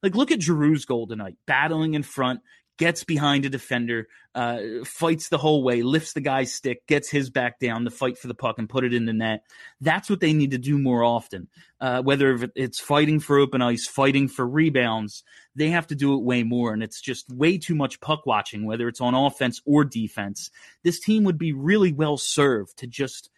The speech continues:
keep their skates moving more often. And, and that's like a, uh, it's a, it, we, I, I come on here all the time and say, I hate to make just blatant coaching cliches like, "Oh,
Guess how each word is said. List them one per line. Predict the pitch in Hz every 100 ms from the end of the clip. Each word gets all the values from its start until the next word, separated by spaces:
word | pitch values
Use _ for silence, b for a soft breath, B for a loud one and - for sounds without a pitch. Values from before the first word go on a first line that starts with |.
| b b _
keep | - 180 160 151
their | 143
skates | 143 - 139 143 143 139
moving | 135 165 135 110
more | 120 123 113
often. | 139 160 - _ _
And, | 147 147
and | 147
that's | 160 156 -
like | 147 135
a, | 131 123
uh, | 117 117 107 _ _ _ _ _ _ _ - B B B
it's | 156 196
a, |
it, | 185 160 -
we, | 170 180 156
I, | 175 - _ _ -
I | 208
come | 254
on | 247 226
here | 233 226
all | 214
the | 202
time | 233
and | 131
say, | -
I | 156
hate | 143 180 208 -
to | 156
make | 151 180 -
just | - 135 - - b b b b
blatant | 135 147 165 165 180 -
coaching | - 165 165 175 160
cliches | - 160 151 - 135 175 147
like, | 113
"Oh, | 147